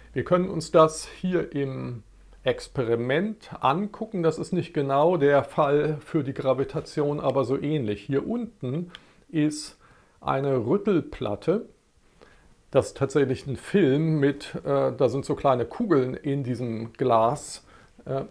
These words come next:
Behälter und die werden unten gestoßen durch eine Platte. Und die fliegen dadurch nach oben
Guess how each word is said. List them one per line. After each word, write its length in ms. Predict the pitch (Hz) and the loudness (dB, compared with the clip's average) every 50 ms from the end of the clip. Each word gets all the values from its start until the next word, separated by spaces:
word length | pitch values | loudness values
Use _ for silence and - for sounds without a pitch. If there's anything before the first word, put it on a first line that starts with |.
| - - | -4 0
Behälter 760 | 123 117 113 131 143 147 165 165 165 180 185 175 - - | 0 2 4 4 2 2 2 0 -2 -2 -2 -2 -4 -4
und 140 | 156 156 143 | -6 -6 -4
die 140 | - 160 127 | -2 0 2
werden 320 | 143 143 139 135 127 131 | 4 6 6 6 4 2
unten 640 | - - - 185 190 214 233 233 - - - 151 123 | -4 -8 -6 -4 -2 -2 -4 -6 -8 -8 -8 -8 -6
gestoßen 800 | - - - - - - - 170 160 170 190 190 190 - 180 165 165 | -6 -8 -8 -10 -10 -4 0 0 2 2 0 -2 -4 -4 -6 -4 -2
durch 380 | - 143 143 143 143 139 - | -2 0 0 0 -2 -4 -4
eine 100 | 156 139 | -6 -6
Platte. 540 | - - - - 139 120 - - 120 120 123 123 - _ _ _ _ _ - - - - | -6 -4 -2 0 2 2 0 -2 -8 -12 -14 -14 -16 _ _ _ _ _ -20 -20 -16 -10
Und 120 | - 127 127 | -4 -2 -2
die 60 | 143 | -2
fliegen 400 | - - 180 196 214 202 202 - | -2 -2 -4 -2 -2 -2 0 2
dadurch 380 | 147 139 131 131 143 127 - | 4 4 4 4 2 -2 -4
nach 240 | - 131 113 - - - - | -4 -4 -4 -4 -6 -10 -6
oben 560 | - 226 226 202 123 117 113 139 175 175 - | -2 -2 0 0 0 -2 -4 -6 -6 -8 -10